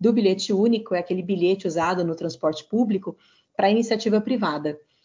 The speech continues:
Então, hoje o bilhete único já é, né, é, tá, tá sendo licenciado pra iniciativa privada, e a ideia é que a prefeitura pudesse vender as informações pra uso das empresas. Então, essas empresas teriam acesso aos dados pessoais, nome, R G, data de nascimento, os hábitos de deslocamento pela cidade,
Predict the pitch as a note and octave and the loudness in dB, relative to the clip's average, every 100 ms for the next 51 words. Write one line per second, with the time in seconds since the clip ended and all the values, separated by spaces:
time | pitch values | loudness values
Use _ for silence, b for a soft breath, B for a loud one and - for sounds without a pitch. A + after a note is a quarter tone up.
0 | b - F3 F3+ G#3 G#3+ G3 F#3+ F#3+ G3+ | b 0 2 4 4 6 6 4 2 2
1 | G#3+ G#3 F#3+ F3 G#3 F#3+ F#3+ - F3+ E3+ | 2 2 2 4 4 4 0 0 -2 -6
2 | - - - D#3 F#3+ F#3 D#3 - D#3 D#3+ | -8 -16 -12 -6 -2 0 0 -4 -6 -2
3 | D#3+ E3+ D#3+ D#3 D#3 E3 E3+ E3+ A3 G3 | -2 -2 -2 -2 -4 -6 -2 -2 -2 -2
4 | F3 F#3+ G#3 B B B G#3+ G3+ G3 F#3 | 0 -2 -6 B B B 4 6 6 4
5 | F#3 E3+ F3 F#3 F3+ F#3+ F#3+ F#3+ F#3 F#3 | 2 4 4 6 2 0 -4 -2 0 0
6 | F3+ - F#3+ F3 F3 F3 G#3 A3+ F3 F#3+ | -2 -4 -4 -2 -2 0 2 2 2 0
7 | - _ E3+ E3+ F#3 F#3 F3+ F3+ F3+ F3 | -4 _ -6 -4 -2 -2 -4 -4 -4 -6
8 | - F#3 F3+ F#3 F#3+ F#3+ B3 B3+ D#3 D3+ | 0 4 4 4 4 4 4 4 2 2
9 | D#3 - _ _ _ _ _ - G3 G#3+ | -4 -8 _ _ _ _ _ 2 4 6
10 | A#3 A3+ A3 A3+ A#3 A3+ C4 - G#3+ A#3 | 4 4 2 4 2 2 0 2 2 4
11 | B3+ G#3+ F#3 F3+ F3+ G#3+ G#3 C4+ E3+ A3 | 4 2 4 2 2 -2 0 2 2 2
12 | C#4 F3+ E3+ G3 G#3 F3 E3+ D#3 F3 E3+ | 0 0 4 4 4 2 -2 0 0 2
13 | D#3+ D#3+ E3+ E3+ F3 E3+ G#3 G#3 E3 F3+ | 0 -2 -4 -6 -4 0 0 0 -2 0
14 | G#3+ A3+ A3 F#3+ F3 E3 E3+ F#3 F#3 F3+ | 0 0 0 -4 -8 -8 -2 -2 0 -2
15 | F3 A#3 - F3 F3 G3 E3 F3+ G#3+ C4+ | 0 -2 0 -2 -2 -2 0 0 0 -2